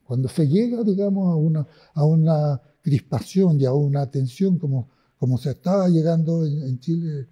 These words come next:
en esos años, o sea, como se estaba saliendo de una situación de dictadura de diecisiete años, no se podía pedir todo.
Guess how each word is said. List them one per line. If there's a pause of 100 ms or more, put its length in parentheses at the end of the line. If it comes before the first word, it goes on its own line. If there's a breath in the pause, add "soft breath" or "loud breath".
(240)
en
esos
años,
o
sea,
como
se
estaba
saliendo (280)
de
una
situación (320)
de
dictadura
de
diecisiete
años, (320 soft breath)
no
se
podía
pedir
todo.